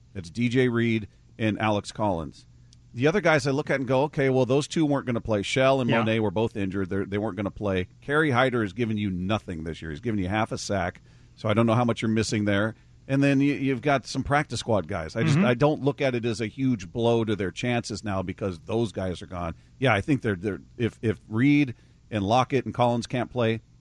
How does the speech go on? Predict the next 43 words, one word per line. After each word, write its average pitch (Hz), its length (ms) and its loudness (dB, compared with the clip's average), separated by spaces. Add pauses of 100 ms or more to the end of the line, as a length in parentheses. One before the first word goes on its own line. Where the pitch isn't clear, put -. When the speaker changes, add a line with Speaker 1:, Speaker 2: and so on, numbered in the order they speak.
(180)
Speaker 1:
okay, 139 220 -2
that 120 200 2
hurts. 104 460 -2
Speaker 2:
Yeah, 147 200 2
it 139 100 -4
Speaker 1:
The, 139 120 4
Speaker 2:
does. 113 120 -4
Speaker 1:
the 139 100 4
other 156 140 2
players, 151 440 -2
I, 127 180 -8
I 117 120 -4
just - 160 -14
don't 139 160 -2
look 127 160 -4
at 120 100 -2
it 113 100 -2
as 98 180 -4
that 107 180 -2
big 101 120 0
of 95 60 -4
a 92 80 -2
loss. 87 400 -6 (400)
Speaker 2:
No, 190 160 4
and 151 140 2
of 143 60 -6
course, 156 200 -4
I 139 60 -2
mean, 127 240 -2 (180)
I 151 80 -2
mean, 143 80 2
you 139 100 -2
just - 120 -8
look 151 140 -4
at 117 100 -6
the 117 80 0
numbers 127 400 0
for - 160 -8
the 107 100 -6
Rams, 120 540 0 (280)
and 135 140 0
it's 123 120 -2
devastating. 120 680 -4